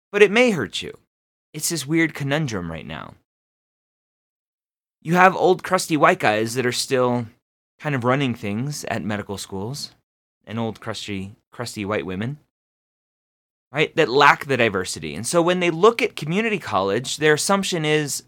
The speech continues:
"Oh, that's not good enough." Or, "Oh, why, why did you, why did you go there?" It's the same problem that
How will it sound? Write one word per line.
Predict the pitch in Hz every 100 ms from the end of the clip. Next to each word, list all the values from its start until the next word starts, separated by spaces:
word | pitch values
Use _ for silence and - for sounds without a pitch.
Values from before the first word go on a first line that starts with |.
| -
"Oh, | 127 147 98 76 73 _ _ _ _ _ _ _ _ _ _ _ _ _ _ _ _
that's | 120 -
not | 120 120 123 - 110
good | 117 120
enough." | 104 73 - - _ _ _ _
Or, | 104 -
"Oh, | 120 147
why, | 120 87 80 92 127 113 -
why | 95 113 147
did | 139
you, | 123 120 - _ _ -
why | 104
did | 139 131
you | 110
go | 120 123
there?" | 107 120 139 - - _ _ _ _ _ _ _ _ _ _ _
It's | 170 -
the |
same | 190 226 220
problem | 190 185 190 196 165 139
that | 135 151